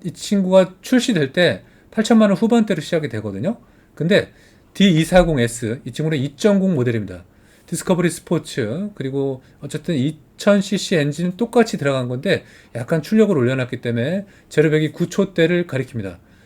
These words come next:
어, 실제로 테스트를 해보면은 구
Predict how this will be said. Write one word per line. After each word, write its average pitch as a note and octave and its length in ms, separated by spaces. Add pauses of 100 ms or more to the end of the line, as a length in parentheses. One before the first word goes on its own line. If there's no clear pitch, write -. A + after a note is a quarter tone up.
(440)
어, A#2+ 120
실제로 A3 360
테스트를 G#3+ 380
해보면은 F3 500 (520)
구 - 180